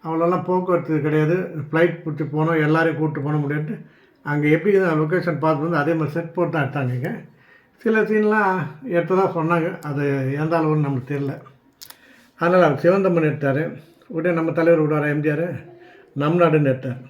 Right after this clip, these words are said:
படம் பேர் தான் நம் நாடுன்னு போட்டு, அதுவும் இதுவும் ஓடிச்சு, அதுவும் ஓடிச்சு, சரியான ஓட்டம் ஓடும். அதே மாதிரி அவர் கர்ணன் எடுத்தாரு, அதுவும் அவர், அஹ், ராஜா கதைன்னு.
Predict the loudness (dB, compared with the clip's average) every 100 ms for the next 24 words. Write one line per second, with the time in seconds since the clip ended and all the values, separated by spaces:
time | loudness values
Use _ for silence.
0 | -20 -20 _ 2 2 4 0 -2 -6 -14
1 | _ _ _ _ -20 _ _ 2 4 4
2 | 2 2 2 2 2 2 0 -2 0 2
3 | 4 2 2 0 2 2 0 -2 -8 -2
4 | 4 4 4 2 2 -2 -4 -6 -14 _
5 | _ -20 -20 -20 _ _ _ _ -2 0
6 | 0 0 0 -2 2 2 4 2 2 0
7 | -2 -6 -6 -10 -16 -20 _ _ _ -4
8 | 0 2 0 -2 -2 -2 -6 -18 _ _
9 | _ _ _ -2 0 4 4 4 4 2
10 | 0 -2